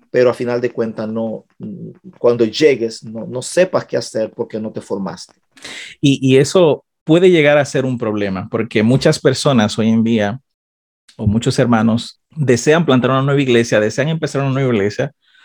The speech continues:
Speaker 2: porque, bueno, ya no me llevo bien con el que estaba,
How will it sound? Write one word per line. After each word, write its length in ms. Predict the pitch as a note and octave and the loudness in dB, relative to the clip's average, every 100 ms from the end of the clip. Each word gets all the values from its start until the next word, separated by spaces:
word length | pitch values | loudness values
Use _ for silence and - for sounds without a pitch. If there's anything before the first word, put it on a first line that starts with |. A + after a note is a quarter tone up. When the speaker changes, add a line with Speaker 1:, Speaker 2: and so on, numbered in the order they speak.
| - - - _ | -20 -20 -20 _
Speaker 2:
porque, 880 | - G#2 G2 - G2+ G2 F#2+ F2+ F2 | 0 0 0 -2 0 2 2 2 -2
bueno, 340 | - E2+ A#2+ G2+ | -6 -2 0 0
ya 140 | F#2+ | 0
no 100 | A2+ | 0
me 140 | B2+ A#2 | 0 2
llevo 260 | A#2+ A2 | 2 2
bien 320 | A2+ C#3 C3 | 0 0 0
con 220 | A#2 G2 G2 | 0 0 -2
el 160 | G#2 | -2
que 120 | - | -4
estaba, 680 | F#2 - G3+ G3+ E3+ - C#3+ | -6 -2 2 2 0 -4 -12